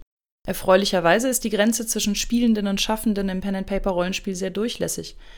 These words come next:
Aber ist das Machtgefälle tatsächlich meist ausgeglichen? Wer kontrolliert das Spiel? Die Regeln, die Spielleitung, die Mächte innerhalb der Rollenspielwelt, die SpielerInnen, die Hausregeln, die Story. Alle gemeinsam.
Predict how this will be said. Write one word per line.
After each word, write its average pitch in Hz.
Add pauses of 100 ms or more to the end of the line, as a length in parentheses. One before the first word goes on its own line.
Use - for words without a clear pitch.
(300)
Aber 190
ist 208
das 240
Machtgefälle 233
tatsächlich 214
meist 196
ausgeglichen? 220 (1500)
Wer 208
kontrolliert 214
das 214
Spiel? 160 (580)
Die 240
Regeln, 220 (340)
die 185
Spielleitung, 190 (340)
die 196
Mächte -
innerhalb 254
der 254
Rollenspielwelt, 190 (160)
die 214
SpielerInnen, 190 (380)
die 180
Hausregeln, 190 (160)
die 170
Story. 208 (480)
Alle 170
gemeinsam. 202